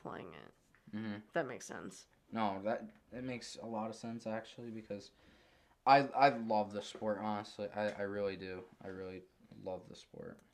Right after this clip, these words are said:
Speaker 1: Yep. Um,
Speaker 2: So you got pissed off 'cause they, you didn't get added to the, so
Speaker 1: Yeah,
Speaker 2: they're
Speaker 1: 'cause
Speaker 2: basically singling you out, is what you're saying.
Speaker 1: Yeah, and, um, the bus almost actually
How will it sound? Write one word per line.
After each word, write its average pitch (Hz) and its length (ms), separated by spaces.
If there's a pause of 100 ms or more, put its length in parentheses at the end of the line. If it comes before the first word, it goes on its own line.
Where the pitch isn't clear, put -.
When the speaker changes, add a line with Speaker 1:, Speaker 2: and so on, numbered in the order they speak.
(140)
Speaker 1:
Yep. 196 280 (720)
Um, 180 640 (120)
Speaker 2:
So 127 60
you 123 120
got 135 260
pissed 143 380
off 123 520
'cause 117 300
they, 120 180
you 117 140
didn't 123 180
get 120 140
added 113 340
to - 120
the, 110 200 (1400)
so 180 140
Speaker 1:
Yeah, 359 60
Speaker 2:
they're 403 120
Speaker 1:
'cause 302 80
Speaker 2:
basically 226 440
singling 175 640
you 131 160
out, 113 400 (100)
is 120 140
what 120 80
you're 117 180
saying. 92 400
Speaker 1:
Yeah, 311 300 (120)
and, 254 580 (320)
um, 180 680 (340)
the 214 80
bus 285 440
almost 196 460
actually 196 600